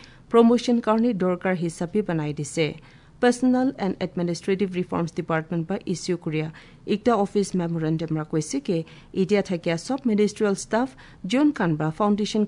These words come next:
কৰ্চ খতম কৰিয়া নাই, তাই কান ট্ৰেইনিং যাব লাগে। নতুন এপইণ্ট কৰিয়া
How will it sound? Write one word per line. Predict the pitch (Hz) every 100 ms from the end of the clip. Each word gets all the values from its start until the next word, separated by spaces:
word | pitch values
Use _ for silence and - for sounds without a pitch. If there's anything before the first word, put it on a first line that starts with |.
| -
কৰ্চ | 165 175 -
খতম | 175 165 170
কৰিয়া | 175 165 175
নাই, | 247 285
তাই | 185 165 -
কান | 151 151
ট্ৰেইনিং | 170 160 180 208 - -
যাব | 160 156 147
লাগে। | 143 156 147 151 - - - - 240
নতুন | 262 302 311
এপইণ্ট | 220 214 214 208
কৰিয়া | 175